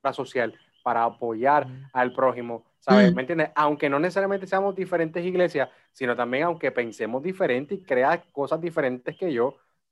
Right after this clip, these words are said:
Speaker 1: ¿me entiendes? Y sea hasta de otra religión, yo no tengo ningún problema en que nos podamos juntar para hacer una ayuda comunitaria y para
Speaker 2: Ujú.
Speaker 1: ayudar al prójimo,
Speaker 3: Bueno,
Speaker 1: aunque sea
Speaker 3: una
Speaker 1: ateo,
Speaker 3: vez, loco,
Speaker 1: agnóstica, quien sea.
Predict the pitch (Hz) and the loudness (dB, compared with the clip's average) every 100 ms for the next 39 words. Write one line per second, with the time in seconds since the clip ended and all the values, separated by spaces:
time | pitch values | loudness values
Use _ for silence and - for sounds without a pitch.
0 | _ _ - 127 143 123 127 123 151 151 | _ _ -6 -2 -2 -2 0 0 0 0
1 | 127 113 147 151 - 165 165 143 131 123 | 0 2 2 0 0 0 0 0 -2 -2
2 | 123 151 156 147 156 160 160 131 123 127 | -2 0 0 -2 -2 -2 -2 -2 -6 -10
3 | 120 117 - 117 117 139 160 160 170 165 | -8 -8 -6 -4 -4 -2 -4 0 -2 -2
4 | _ _ 131 120 113 139 156 160 135 151 | _ _ -2 -2 -2 -2 0 -2 -2 -2
5 | 220 170 156 165 147 156 175 135 123 131 | 0 2 0 -2 -2 0 2 2 2 0
6 | - _ - 131 117 117 123 120 107 147 | -4 _ -10 -4 -2 0 0 -2 -2 -4
7 | - 151 240 - 135 120 - 117 214 240 | -2 0 4 4 2 -4 -6 2 4 6
8 | 240 - - 233 247 214 147 147 127 - | 6 4 4 2 6 4 4 0 -4 -4
9 | 127 113 127 175 131 | -8 -4 0 0 0